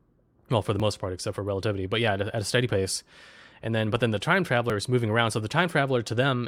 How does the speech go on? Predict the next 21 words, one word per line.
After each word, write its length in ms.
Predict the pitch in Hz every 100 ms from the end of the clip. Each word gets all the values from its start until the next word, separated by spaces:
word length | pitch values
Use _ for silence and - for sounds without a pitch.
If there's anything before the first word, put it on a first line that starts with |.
| -
is 240 | 110 104
under 440 | 113 110 104 98 - -
nonlinear 500 | 110 107 104 98 87
time 360 | - 113 87 82 _ _ _ _ -
because 320 | 107 98 92
he 120 | 117
or 60 | 101
she 200 | - 98
is 100 | 98
able 160 | 95
to 100 | 92
move 220 | 104 127
around. 300 | 98 90 87 - - _ -
You 80 | -
know, 80 | 113
or 160 | 123 139
the 60 |
same 200 | 127 151
thing 220 | 139 139 127
with, 240 | 120 -
uh, 260 | 120 110